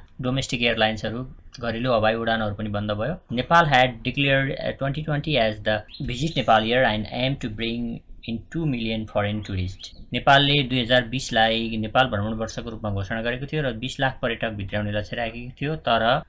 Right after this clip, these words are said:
almost double the figure of from previous year, गत वर्षको भन्दा दोब्बर पुर्याउने लक्ष्य थियो। As the pandemic spread and Nepal had to suspend air travel and to and from other countries। महामारी फैलिएपछि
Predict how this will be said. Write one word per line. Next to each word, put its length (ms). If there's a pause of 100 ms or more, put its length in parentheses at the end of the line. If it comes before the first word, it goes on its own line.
(140)
almost 300 (140)
double 340
the 60
figure 380
of 40 (100)
from 300 (280)
previous 280
year, 140 (220)
गत 180
वर्षको 340
भन्दा 180
दोब्बर 380
पुर्याउने 340
लक्ष्य 260
थियो। 200 (680)
As 140
the 120
pandemic 500 (280)
spread 260
and 340
Nepal 460
had 160 (300)
to 160
suspend 500
air 240
travel 400 (460)
and 360 (180)
to 180
and 240
from 160
other 220 (100)
countries। 640
महामारी 360
फैलिएपछि 560